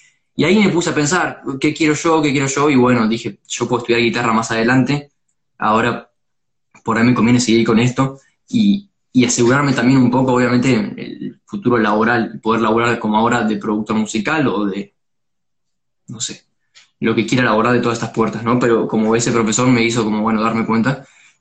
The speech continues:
que estaba bueno, y volví. Literalmente en febrero tuve una reunión con un, con el director de la carrera, para que cierro por los ladridos, em, y me dejaron volver a entrar justito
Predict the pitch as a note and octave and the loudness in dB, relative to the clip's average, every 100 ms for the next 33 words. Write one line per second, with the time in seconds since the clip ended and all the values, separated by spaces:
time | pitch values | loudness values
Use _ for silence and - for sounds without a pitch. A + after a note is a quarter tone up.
0 | _ _ A2+ B2+ A#2+ B2 F3+ G3+ - C#3+ | _ _ -6 -2 0 2 2 0 0 2
1 | C3 D#3 F3+ B2+ D3+ E3+ F#3+ F3+ C#3 C3+ | 2 4 2 2 2 2 4 2 0 0
2 | C#3 E3+ D3 C#3 B2 B2 B2+ C#3+ B2 B2 | 0 0 0 0 0 2 2 2 2 4
3 | B2 A#2+ A#2 G#2+ G#3+ G#3+ G3+ - - - | 4 4 2 2 0 -2 -4 -12 -20 -8
4 | A#2 A2 A2 C3+ B2 A#2+ A#2+ D3 G3 G3 | -2 0 0 0 0 0 -2 0 -2 -4
5 | _ _ _ _ - A#2 B2 - B2 G#2 | _ _ _ _ -8 -4 -2 0 -2 0
6 | A2 A2+ C3 D3 - - - - - - | 0 0 2 0 -2 -14 -16 -6 -4 -2
7 | - - B2+ B2+ A#2+ A2+ A2 - - - | -2 -2 0 2 2 4 2 0 -6 -14
8 | _ - - _ C#3 C3+ C3 D#3 D3 C#3+ | _ -20 -20 _ 2 4 2 0 -2 0
9 | D3+ C3+ E3+ F3+ B2+ G3 G3 A3+ - | 0 0 -2 -4 0 0 2 -2 -6